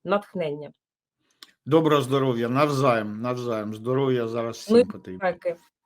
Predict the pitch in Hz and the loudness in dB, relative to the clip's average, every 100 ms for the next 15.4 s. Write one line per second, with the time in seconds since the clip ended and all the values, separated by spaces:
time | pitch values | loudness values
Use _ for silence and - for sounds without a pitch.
0 | - 180 180 190 175 185 180 214 208 247 | -6 -4 -2 -4 0 -2 0 0 4 6
1 | 269 196 208 202 196 202 196 196 180 175 | 6 8 8 8 4 2 2 4 2 2
2 | 185 190 185 185 175 190 185 175 - - | -2 0 -2 -4 -6 0 2 2 -2 -20
3 | - - 170 170 170 170 - 160 160 175 | -20 -8 -4 -2 0 0 -2 -8 -2 0
4 | 180 180 190 185 - 180 175 180 180 175 | 2 0 0 -2 -8 -10 -6 2 4 4
5 | 170 175 208 196 196 - 240 233 214 185 | 2 0 2 2 2 4 4 6 2 0
6 | 175 180 185 180 170 170 170 175 180 180 | 2 2 4 4 2 -2 -2 0 2 0
7 | - - - - - _ - 220 208 - | -4 -20 -20 -20 -20 _ 6 8 6 0
8 | - 214 208 196 214 240 254 254 214 214 | -2 2 4 4 4 4 2 -2 4 4
9 | 208 - 240 220 214 214 202 220 196 208 | 4 4 2 2 0 -2 2 4 4 4
10 | 220 185 190 202 208 208 208 - 214 208 | 2 2 2 2 4 4 4 0 0 2
11 | 202 175 175 233 233 240 208 202 170 170 | 2 0 0 0 2 2 6 6 6 2
12 | 170 - 190 180 180 - 240 247 247 202 | -4 0 0 2 0 0 -4 0 2 2
13 | 190 180 202 - 208 208 202 190 180 190 | 0 -2 -4 -2 2 4 4 0 -4 -4
14 | 180 196 170 170 175 175 - 165 156 190 | 0 0 0 -2 -2 -4 -6 -6 -2 2
15 | 185 202 226 233 | 2 4 2 0